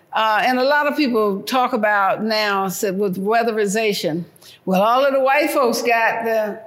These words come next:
the money, and then by the time we get there, they say it's all gone. You didn't get the information." So by the time you figured out how they were repairing all of their houses,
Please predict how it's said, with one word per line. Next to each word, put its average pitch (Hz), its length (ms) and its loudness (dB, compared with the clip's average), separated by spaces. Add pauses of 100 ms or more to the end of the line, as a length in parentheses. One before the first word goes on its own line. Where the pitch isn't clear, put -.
the 226 120 0
money, 269 360 2
and 247 280 0
then 247 220 -2
by 233 240 2
the 233 60 -4
time 240 320 0
we 294 140 0
get 240 280 0
there, 226 220 2
they 220 140 0
say 226 240 0
it's 214 120 -4
all 220 320 2
gone. 220 500 0
You 254 120 2
didn't 254 160 2
get 247 180 0
the 254 60 0
information." 254 800 -2 (400)
So 233 300 2
by 240 160 2
the 233 80 0
time 262 380 0
you 254 260 0
figured 269 460 0
out 233 180 2
how 240 320 2
they 254 200 4
were 233 240 2
repairing 254 520 2
all 240 240 0
of 226 80 -2
their 220 160 4
houses, 233 720 0